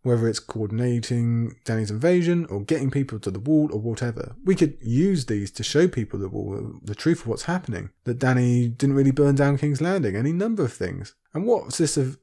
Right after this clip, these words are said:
entering people's dreams? Quaif much? Heck, even the Jaime Joanna dream fits the bill in my book. Point being, again,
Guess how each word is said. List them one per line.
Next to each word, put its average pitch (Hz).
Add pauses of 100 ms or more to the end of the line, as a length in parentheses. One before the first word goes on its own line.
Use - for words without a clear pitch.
entering 139
people's 139
dreams? 220 (140)
Quaif 180
much? - (140)
Heck, -
even 160
the 127
Jaime 139
Joanna 135
dream 101
fits 104
the 104
bill 107
in 98
my 123
book. -
Point 202
being, 120
again, 117